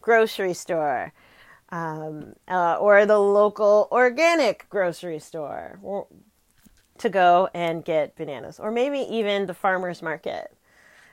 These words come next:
Uh, they would have bananas there too. And that's where I would always expect to go and get bananas. I wouldn't really expect to see them anywhere. But here in New Jersey in recent years, I noticed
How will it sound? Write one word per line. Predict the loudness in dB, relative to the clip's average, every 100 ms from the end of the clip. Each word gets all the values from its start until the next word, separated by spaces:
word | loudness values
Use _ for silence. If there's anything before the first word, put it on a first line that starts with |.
| _ _ -16
Uh, | -14 -14 -16 -16
they | -6 -4
would | -2
have | -2 -4
bananas | -4 -6 -6 -6 -8
there | -4 -4 -6
too. | -10 -12 -12 -16 _ _ _ _ _
And | 0 2 2 2
that's | 2 0 0
where | 2 4
I | 4
would | 4
always | 4 2
expect | -4 -4 0 0 -2
to | -10
go | 0 2 2
and | 2 -4 -6
get | -8 -8
bananas. | -12 -10 -12 -10
I | -8
wouldn't | -8 -10 -6
really | -4 -4
expect | -6 -8 -8 _
to |
see | _ -10 -6
them | -6 -6
anywhere. | -6 -6 -6 -6 -8 -12 -20 -20 _ 4
But | 6 6 4 _ _ _
here | -2 0
in | 2
New | 0
Jersey | 0 -2 -2 -4
in | -4
recent | -4 -6 -8 -10
years, | -8 -10 -10 -14 -20 _ _ _ _ _ _ _ -6
I | -2
noticed | 0 0 4 2 0 -8